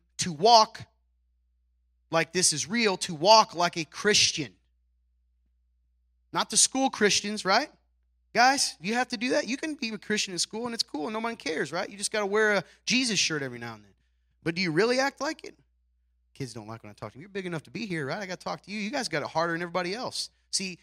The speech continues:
in school, the kids actually do get attacked for being believers by the world. Anyway,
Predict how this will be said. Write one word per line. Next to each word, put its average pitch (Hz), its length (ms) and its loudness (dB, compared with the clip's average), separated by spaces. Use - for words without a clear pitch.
in 160 120 -2
school, 254 440 2
the 170 100 0
kids 233 340 -4
actually 185 300 -2
do 185 220 -6
get 160 160 -4
attacked 127 480 -8
for 131 100 -10
being 123 220 -10
believers 113 380 -12
by 120 160 -4
the 117 60 -6
world. 113 360 -8
Anyway, 107 400 -4